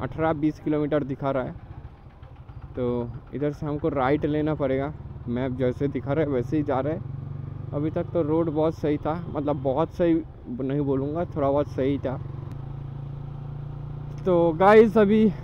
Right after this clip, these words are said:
मतलब ज्योति के घर के बहुत पास आ चुके हैं और दो सौ मीटर दिखा रहा है। अभी तो भाई मतलब सच में फट रहा है, लेकिन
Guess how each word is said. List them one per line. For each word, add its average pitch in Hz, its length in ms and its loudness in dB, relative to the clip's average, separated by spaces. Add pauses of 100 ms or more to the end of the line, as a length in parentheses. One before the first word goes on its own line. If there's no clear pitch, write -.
मतलब 165 400 4
ज्योति 170 280 4
के 196 120 4
घर 175 260 2
के 196 140 4
बहुत 156 580 6
पास 185 300 2
आ 170 100 6
चुके 160 260 2
हैं 170 360 0 (260)
और 160 200 2
दो 147 200 2
सौ 196 180 4
मीटर 196 260 6
दिखा 165 260 2
रहा 156 120 4
है। - 300 -4 (880)
अभी 202 260 4
तो 202 180 2
भाई 175 260 -2
मतलब 185 760 -2
सच 190 240 0
में 208 280 4
फट 175 320 4
रहा 139 160 2
है, 120 180 0 (1500)
लेकिन 185 360 2